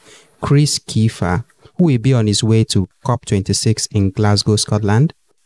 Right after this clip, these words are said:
We discuss his passion amongst other compelling and thought-provoking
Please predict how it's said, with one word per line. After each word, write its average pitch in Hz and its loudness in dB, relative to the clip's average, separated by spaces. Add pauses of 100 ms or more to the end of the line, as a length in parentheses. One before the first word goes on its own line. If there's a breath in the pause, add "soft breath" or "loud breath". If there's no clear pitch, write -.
(340 soft breath)
We 147 2
discuss 147 -2
his 104 0
passion 135 -2
amongst 123 2
other 117 0
compelling 120 2
and 98 -2
thought-provoking 110 0